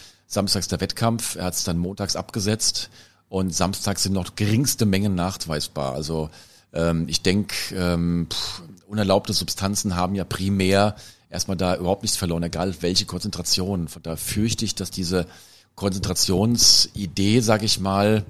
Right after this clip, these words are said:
eher eine Sackgasse ist, gell? Die Frage ist halt grundsätzlich, gell, was, wie, wie kann man damit umgehen? Und da kommt ja noch ein ganz weiteres riesiges Problem dazu.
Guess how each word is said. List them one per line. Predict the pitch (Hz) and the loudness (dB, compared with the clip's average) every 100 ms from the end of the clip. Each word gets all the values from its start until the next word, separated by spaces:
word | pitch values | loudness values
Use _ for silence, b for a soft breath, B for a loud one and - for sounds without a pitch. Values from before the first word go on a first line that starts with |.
| B B B B B _ 110 | B B B B B _ 2
eher | 104 | 2
eine | 107 | 4
Sackgasse | - 104 107 95 78 | 2 0 0 0 0
ist, | 65 - - | -2 -2 -2
gell? | - 82 85 87 | -2 -2 -2 -6
Die | |
Frage | - 92 101 | -4 0 2
ist | - | 4
halt | 101 | 2
grundsätzlich, | - 120 131 104 - - 78 - | 2 2 4 2 2 -2 -2 -2
gell, | 87 90 87 | 0 0 0
was, | 87 - - | -2 -2 -4
wie, | 87 | -10
wie | 87 | -10
kann | - 92 | -6 -4
man | 87 | -2
damit | 85 85 | -2 -4
umgehen? | 101 110 95 80 80 b b b | -4 0 0 0 -4 b b b
Und | - | -6
da | 101 | 0
kommt | 113 104 | 2 4
ja | |
noch | 104 101 | 4 4
ein | |
ganz | 101 101 85 | 4 2 4
weiteres | 101 139 135 - - | 4 6 4 4 2
riesiges | 98 110 175 185 127 - | 0 4 6 6 4 2
Problem | 98 92 90 90 | 0 2 2 4
dazu. | 87 87 - 98 123 | 2 2 2 2 2